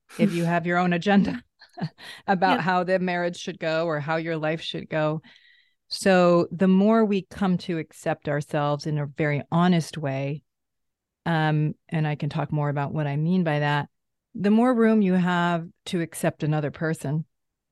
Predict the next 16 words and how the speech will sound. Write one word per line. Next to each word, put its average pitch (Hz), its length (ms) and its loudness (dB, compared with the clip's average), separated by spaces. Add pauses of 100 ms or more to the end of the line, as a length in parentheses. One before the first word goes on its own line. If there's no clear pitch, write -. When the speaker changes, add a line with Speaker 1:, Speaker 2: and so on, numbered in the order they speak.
(440)
Speaker 1:
the 170 80 -2
more 160 220 2
room 156 200 0
you 156 100 2
have 151 220 0
to 151 80 -8
care 151 220 -2
about 147 280 -2
them, 147 280 -4 (300)
not 156 280 0
as 151 120 -4
a 156 40 -6
function 147 600 -4 (280)
of 156 200 -6
reinforcing 151 720 -2
you, 202 260 2